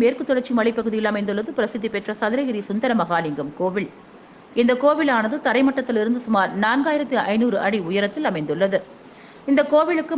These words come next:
மாதந்தோறும் அமாவாசை நான்கு நாட்கள், பௌர்ணமி நான்கு நாட்கள் என மொத்தம் எட்டு நாட்கள் மட்டுமே பக்தர்கள் கோவிலுக்கு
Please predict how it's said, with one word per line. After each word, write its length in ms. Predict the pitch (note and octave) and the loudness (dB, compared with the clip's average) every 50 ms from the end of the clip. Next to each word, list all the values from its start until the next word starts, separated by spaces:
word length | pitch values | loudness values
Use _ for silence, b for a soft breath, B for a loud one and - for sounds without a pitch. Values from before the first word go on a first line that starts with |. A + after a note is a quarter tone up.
| C4+ A#3 | 4 4
மாதந்தோறும் 540 | A#3 A#3 B3 B3 A#3+ B3 C4 C#4+ D4+ D4 A#3+ | 4 4 4 2 4 4 4 4 4 2 4
அமாவாசை 500 | G#3+ G#3 G#3 G#3 G#3+ G#3 G#3 - G#3 G3 G3+ G3+ G#3+ | 4 4 4 4 2 0 0 -2 -6 -4 0 0 0
நான்கு 280 | G#3+ A3 A#3+ A#3+ A#3 G3 F#3+ | 2 2 2 0 0 0 0
நாட்கள், 320 | G3 G3+ G#3 - E4 D#4+ - C#4+ | -2 -2 -2 -6 -10 -4 0 2
பௌர்ணமி 360 | C4 D4 D#4+ D#4+ D#4+ D4+ C4 G#3+ G3+ | 2 2 0 0 -2 0 0 2 2
நான்கு 240 | G3+ A3+ A3+ C4 A#3 A3+ | 2 0 0 0 0 0
நாட்கள் 280 | G#3+ A3 - F3+ D#3+ D3 | -2 -2 -4 -6 -4 -2
என 160 | F3 C4+ D#4 B B B B B B A3 | -2 -4 -4 B B B B B B -2
மொத்தம் 260 | A#3 A3+ - A3+ A3+ - G#3+ A3+ | -2 0 0 -2 -2 2 2 2
எட்டு 160 | A#3 A3+ F4 F4 | 2 2 0 0
நாட்கள் 300 | E4 D4+ D4+ D4+ - A#3+ | 0 0 0 0 0 0
மட்டுமே 280 | B3 A#3+ - A#3 A#3+ A#3 G3 G3 | 0 0 0 0 0 0 0 0
பக்தர்கள் 420 | G3 G3 - B3 A#3 A3 G3 - A3 | -2 0 -2 -2 -2 -2 -6 0 0
கோவிலுக்கு 400 | A#3 C4 C4+ C#4+ C4+ C4 A#3 | 2 2 2 0 -2 -2 -4